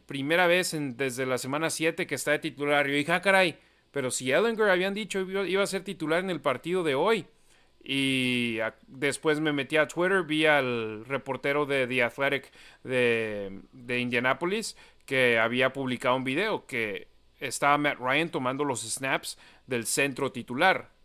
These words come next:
Esa era una indicación que iba a ser el quarterback titular de este partido. ¿Qué tanta diferencia, Demian, pudo haber hecho que Ryan haya sido el titular en lugar de Sam Ehlinger?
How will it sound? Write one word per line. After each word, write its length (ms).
Esa 360
era 80
una 140
indicación 600
que 120
iba 120
a 40
ser 160
el 80
quarterback 360
titular 540
de 240
este 280
partido. 460
¿Qué 120
tanta 340
diferencia, 520
Demian, 400
pudo 240
haber 180
hecho 320
que 100
Ryan 380
haya 160
sido 180
el 60
titular 400
en 80
lugar 260
de 100
Sam 220
Ehlinger? 380